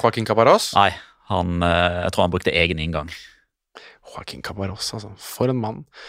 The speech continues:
Speaker 1: Ehm, fikk du med noe av det jeg sa for øvrig, mens du, eller var du såpass dedikert til gu-, til googlingen?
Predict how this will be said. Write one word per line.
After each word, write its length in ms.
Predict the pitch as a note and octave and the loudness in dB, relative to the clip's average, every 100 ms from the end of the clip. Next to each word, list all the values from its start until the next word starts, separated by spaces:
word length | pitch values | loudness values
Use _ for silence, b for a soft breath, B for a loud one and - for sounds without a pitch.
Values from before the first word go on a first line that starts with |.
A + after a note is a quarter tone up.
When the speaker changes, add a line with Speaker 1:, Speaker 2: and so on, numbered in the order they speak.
| B B B - | B B B 2
Speaker 1:
Ehm, 1080 | D#3+ D#3 D#3 D#3 D#3 D#3 D3+ D3 C#3+ C3+ B2+ | 6 6 6 6 4 0 -2 -2 -2 -4 -4
fikk 140 | C#3+ | 0
du 80 | F3+ | 4
med 160 | D#3 E3+ | 4 4
noe 160 | C3 | 4
av 20 | B2 | 4
det 80 | A#2+ | 4
jeg 80 | G#2+ | 0
sa 80 | |
for 160 | G#2+ A2 | 0 2
øvrig, 160 | A#2 A#2+ | 2 2
mens 160 | A2 | -2
du, 120 | - A#2 | -2 2
eller 480 | A#2 A2+ A2+ A2 C3 | 4 6 4 4 6
var 160 | A#2 | 6
du 360 | A2+ A#2+ A#2 A#2 | 6 6 6 4
såpass 720 | A2+ - - A#2 A2+ - - A#2 | 0 -4 -2 0 0 -4 -4 -2
dedikert 540 | A2+ A2 C#3 F#3+ - - - | 0 2 0 0 -6 -10 0
til 160 | B2+ A#2+ B2 | 2 4 4
gu-, 160 | A#2 A2 | 4 2
til 220 | B2+ A#2 A2+ | 0 0 2
googlingen? 440 | A#2 G2+ G#2+ | 2 2 -2